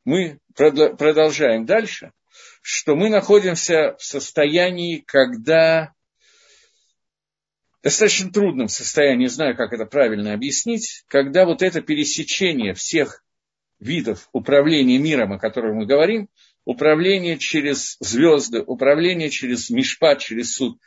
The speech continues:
и управление Ашгаха Пратит, которое идёт через Ганагат и Худ, они все объединяются и всё время участвуют в том, что происходит с человеком. И мы даже примерно не можем понять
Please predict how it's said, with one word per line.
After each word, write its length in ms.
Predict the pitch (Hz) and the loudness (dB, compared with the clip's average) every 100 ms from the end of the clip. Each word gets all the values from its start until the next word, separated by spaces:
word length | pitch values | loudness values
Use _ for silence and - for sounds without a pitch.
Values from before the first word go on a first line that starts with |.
| _ - | _ -2
и 80 | 131 | 0
управление 640 | 139 147 156 175 156 135 | 2 2 2 0 0 0
Ашгаха 440 | 120 117 135 147 | -2 -2 0 2
Пратит, 500 | 135 127 123 147 - _ _ _ _ _ - | 2 -2 -2 -6 -8 _ _ _ _ _ -2
которое 380 | 120 131 131 127 | 0 2 2 2
идёт 360 | 120 147 139 - _ | 4 2 0 -18 _
через 420 | - 143 131 113 | -4 -2 -2 -4
Ганагат 520 | 123 127 127 127 117 | -2 0 2 0 -2
и 20 | 127 | -6
Худ, 300 | 220 220 - | -8 -10 -4
они 220 | 143 160 | -4 -4
все 240 | - 180 | -2 0
объединяются 720 | 165 123 120 135 185 185 - 147 | 0 0 -2 0 2 0 -2 -6
и 80 | 127 | -4
всё 220 | - 127 | -2 -2
время 340 | 139 170 139 | 0 -2 -2
участвуют 560 | 120 - 131 - 127 123 _ _ _ | -2 -2 -4 -4 -8 -8 _ _ _
в 100 | - | -2
том, 200 | 156 147 | 0 0
что 180 | - 131 | -4 -4
происходит 560 | 117 117 - 120 117 | -2 -2 0 -4 -2
с 20 | - | -2
человеком. 640 | - 101 92 - - - _ _ _ _ _ _ - _ _ _ _ - | 0 -2 -2 -8 -16 -20 _ _ _ _ _ _ -20 _ _ _ _ 0
И 560 | 131 143 139 139 120 _ _ _ _ _ _ _ _ _ _ _ _ _ _ _ _ _ _ _ _ _ _ _ | 2 4 4 2 2 _ _ _ _ _ _ _ _ _ _ _ _ _ _ _ _ _ _ _ _ _ _ _
мы 280 | 131 175 247 | 0 4 4
даже 300 | - 165 170 | 2 0 -2
примерно 540 | 165 180 196 208 131 110 | -4 0 2 2 2 0
не 160 | 123 | 0
можем 360 | 147 135 120 113 | 0 -2 -4 0
понять 560 | 135 151 160 127 - | 0 2 -2 -4 -12